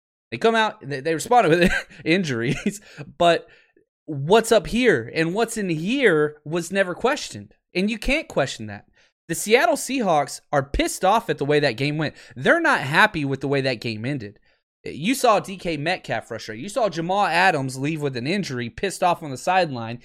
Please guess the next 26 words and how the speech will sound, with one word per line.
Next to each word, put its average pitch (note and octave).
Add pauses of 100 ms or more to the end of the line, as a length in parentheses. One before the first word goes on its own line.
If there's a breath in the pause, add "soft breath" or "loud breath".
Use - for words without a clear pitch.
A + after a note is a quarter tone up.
(140 loud breath)
even F3+
though E3
his D3+
team's C3
winning. A#2+ (380 soft breath)
Eh, A#2
very F#3
frustrated. D#3+ (320 soft breath)
We A3
out-physically G3
played F3
them A#2+ (960)
from F#3
start E3+
to C#3+
finish. G#2+ (420)
But G#3
at G3+
the G3+
end F#3+
of E3+
the D#3+
day, C#3
talent C#3+
is C3
talent. A2